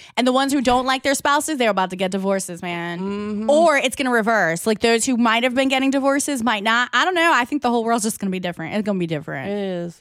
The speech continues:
Speaker 1: I just hope that everyone's happier in the end.
Speaker 2: I hope so, too.
Speaker 1: And they realize how awesome their lives are.
Speaker 2: Mm.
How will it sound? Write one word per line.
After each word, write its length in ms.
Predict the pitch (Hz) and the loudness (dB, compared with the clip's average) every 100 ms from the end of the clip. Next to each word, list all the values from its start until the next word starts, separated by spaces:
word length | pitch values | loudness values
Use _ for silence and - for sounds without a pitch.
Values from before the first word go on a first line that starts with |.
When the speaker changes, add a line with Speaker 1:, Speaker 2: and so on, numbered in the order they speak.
| - | -4
Speaker 1:
I 100 | 311 | -2
just 200 | 359 440 | 0 0
hope 160 | 349 427 | 0 -2
that 80 | 339 | 0
everyone's 360 | 302 330 302 | 0 0 0
happier 440 | 269 262 269 240 208 | 2 0 0 -4 -2
in 100 | 180 | -4
the 120 | 180 | -6
end. 280 | 170 110 - _ - | -8 -12 -18 _ -8
Speaker 2:
I 140 | 202 | -4
hope 160 | 208 185 | -4 -6
so, 140 | 170 | -8
too. 160 | 156 147 | -6 -2
Speaker 1:
And 240 | 247 240 | 0 0
they 120 | 254 | -2
realize 600 | 233 254 262 262 254 254 | -2 -2 0 2 0 -4
how 300 | - - 233 | -10 -4 -2
awesome 680 | 254 247 247 277 262 254 247 214 | 2 2 0 -2 -2 -2 -4 -8
their 180 | 202 233 | -4 -2
lives 320 | 240 185 185 | 0 -2 -2
are. 360 | 185 165 185 | -2 -2 -2
Speaker 2:
Mm. 40 | 277 | -4